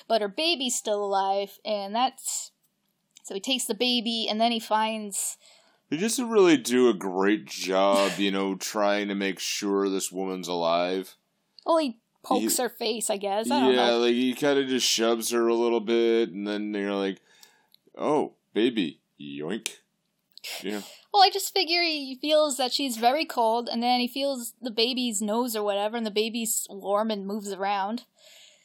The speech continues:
Speaker 1: So he grabs the baby in his coat and ends up finding a, a little caravan cart thing where, uh, Ursus lives, and he's, like, crusty but lovable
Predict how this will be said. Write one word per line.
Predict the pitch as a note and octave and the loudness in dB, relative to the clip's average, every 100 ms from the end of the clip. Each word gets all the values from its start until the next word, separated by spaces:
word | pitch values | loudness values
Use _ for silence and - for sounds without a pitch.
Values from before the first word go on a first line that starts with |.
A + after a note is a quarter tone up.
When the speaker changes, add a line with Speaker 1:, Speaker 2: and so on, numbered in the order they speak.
| _ | _
Speaker 1:
So | - A3+ A3+ | -4 0 2
he | B3 | 0
grabs | G#3 A3 A#3+ C4 | 2 4 4 2
the | C#4+ | -2
baby | G#3+ G3+ G#3+ A#3 A#3+ | 0 0 0 -6 -6
in | A3+ A3+ A3 | -6 -6 -6
his | G#3 | -4
coat | - G#3 C#4 - | 0 0 0 -4
and | A#3+ A#3+ A#3+ A#3 A3+ - - | -6 -4 -4 -4 -10 -14 -6
ends | A#3+ A#3 | -4 -4
up | A#3+ | -8
finding | - A3+ A#3 A3+ A3+ A3 G#3+ | -4 -2 -2 -2 -4 -4 0
a, | G#3 G3+ - - - _ | 0 -2 -6 -14 -20 _
a | G#3+ F#3+ _ - | -8 -8 _ -8
little | A#3 G#3 | -4 -2
caravan | - A3 C4+ G#3 A3 G#3 | 2 4 4 2 -2 -2
cart | - G3 G3+ - | -2 -2 -4 -6
thing | G#3 A#3 B3+ B3+ | -4 -2 -4 -4
where, | A3+ A3+ A3+ A3+ | -6 -4 -2 0
uh, | A3+ A3 | 0 2
Ursus | A#3+ C#4+ C4 - C4 | 0 -2 -4 -6 0
lives, | A3+ G#3 F#3 G3 | 2 2 2 -2
and | G3+ | -4
he's, | A3+ A#3+ A#3 | -4 -2 0
like, | A3 G#3 - - - - - - _ _ - | -2 -4 -12 -20 -20 -20 -20 -20 _ _ 2
crusty | D4 D#4 - D4 | 4 4 2 2
but | A#3+ B3 | 2 6
lovable | B3 A#3+ G#3+ A3 G#3+ G#3 G#3 | 6 6 4 2 2 0 -4